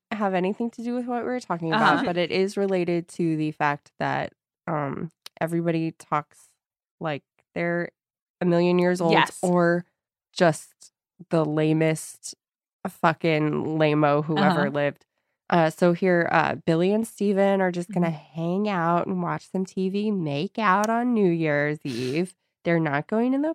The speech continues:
Speaker 1: party. Um, so they'd rented three videos to make sure they'd have enough entertainment to last until midnight. "I feel bad," Steven said, putting an arm around her. "This is going to be a pretty boring New Year's Eve for you."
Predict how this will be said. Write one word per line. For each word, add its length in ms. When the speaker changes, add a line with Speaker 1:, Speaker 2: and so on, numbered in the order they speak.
Speaker 1:
party. 460
Um, 480
so 480
they'd 180
rented 500
three 280
videos 540
to 100
make 180
sure 200
they'd 180
have 180
enough 320
entertainment 680
to 80
last 340
until 300
midnight. 480
"I 100
feel 220
bad," 320
Steven 340
said, 380
putting 260
an 100
arm 240
around 340
her. 200
"This 160
is 80
going 220
to 40
be 140
a 80
pretty 400
boring 600
New 120
Year's 280
Eve 180
for 140
you." 280